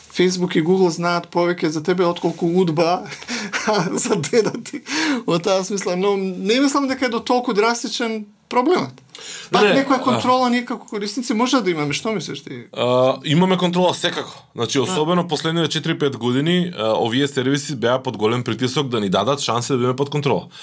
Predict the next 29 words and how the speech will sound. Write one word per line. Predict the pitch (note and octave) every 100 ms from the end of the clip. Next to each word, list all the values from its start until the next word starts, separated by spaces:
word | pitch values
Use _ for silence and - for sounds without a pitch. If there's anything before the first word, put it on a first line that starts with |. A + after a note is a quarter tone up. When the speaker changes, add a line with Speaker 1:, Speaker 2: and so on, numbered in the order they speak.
| - -
Speaker 2:
На | G2
двата | F2 G#2+ F3 F3
сервиси | D3+ C#3 E3 F3
ти | -
имаш | D3+ D#3 C#3+
сега | - C#3+ B2+
шанси | - G#2 G2 E3+ F3+ F3
Speaker 1:
Да. | D#3+ D#3
Speaker 2:
да | A2
влезеш | G2 G#2+ G#2+ D3 F3
и |
да | C#3
видиш | A#2+ E3+ F3 -
по | G#2
кој | - F3+ G#3 -
принцип | C#3+ E3 G3+ F3+
те | F#3
таргетираат | F3+ F3 F3 C3+ - -
и | C3 -
како | C#3+ E3+ F3
ти | E3 F3
си | F3+ -
профилиран | D3+ - A#2+ C3+ F3+
во | D3+ C#3+
рамки | D#3 D#3
на | C3+
Google | B2 C#3 E3+ E3
или | C#3+
Facebook. | A#2+ F2+ -